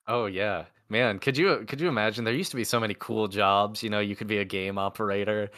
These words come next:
uh, just waiting by the phone for kids to <laughs> call you and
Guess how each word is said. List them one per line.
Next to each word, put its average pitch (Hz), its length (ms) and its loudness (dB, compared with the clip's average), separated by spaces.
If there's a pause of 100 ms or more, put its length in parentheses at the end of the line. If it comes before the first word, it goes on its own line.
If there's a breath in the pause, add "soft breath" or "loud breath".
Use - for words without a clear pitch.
(280 loud breath)
uh, 92 240 2
just 95 200 -6
waiting 98 280 0
by 92 120 2
the 95 80 0
phone 95 280 0
for 98 100 -8
kids 98 300 -4
to - 80 -4
<laughs> - 0 -
call - 320 -2 (100)
you 170 220 4 (100)
and 156 160 4